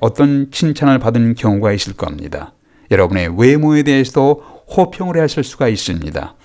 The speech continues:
여러분의 재능에 대해서, 여러분의 배경에 대해서, 여러분의 지식에 대해서 칭찬을 받는 경우가 있으셨을 겁니다. 그러나 하나님은 외모로, 겉으로 나타나는 건 외모로만 보시지 아니하고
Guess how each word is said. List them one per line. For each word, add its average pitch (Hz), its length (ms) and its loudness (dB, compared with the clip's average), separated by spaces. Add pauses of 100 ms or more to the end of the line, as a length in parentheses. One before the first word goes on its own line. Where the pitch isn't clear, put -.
(160)
여러분의 90 440 0
재능에 147 420 4
대해서, 135 640 0 (320)
여러분의 98 420 2
배경에 151 540 2
대해서, 139 640 2 (240)
여러분의 101 400 2
지식에 165 500 -2
대해서 143 440 4
칭찬을 135 540 0
받는 120 360 2
경우가 113 680 0 (220)
있으셨을 98 720 -4
겁니다. 73 580 -10 (160)
그러나 87 320 -2
하나님은 160 720 4 (380)
외모로, 196 800 4 (140)
겉으로 220 440 4
나타나는 156 480 2
건 143 160 2 (180)
외모로만 202 840 4
보시지 143 360 -2
아니하고 120 800 4